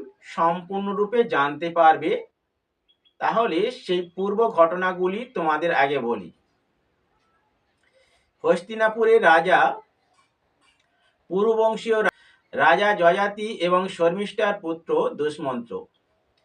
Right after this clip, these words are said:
তিনি একবার মৃগয়ের উদ্দেশ্যে, অর্থাৎ হরিণ শিকারের উদ্দেশ্যে বেরিয়ে পড়েন।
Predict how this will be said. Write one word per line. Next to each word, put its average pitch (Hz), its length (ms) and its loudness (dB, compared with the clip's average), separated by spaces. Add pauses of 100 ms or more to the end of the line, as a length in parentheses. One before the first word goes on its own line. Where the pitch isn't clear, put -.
(460)
তিনি 214 260 -2
একবার 220 840 4 (1160)
মৃগয়ের 214 640 4
উদ্দেশ্যে, 170 480 -4
অর্থাৎ 196 500 0
হরিণ 165 360 -8
শিকারের 165 540 -2
উদ্দেশ্যে 143 520 -6
বেরিয়ে 123 300 -4
পড়েন। 101 340 -10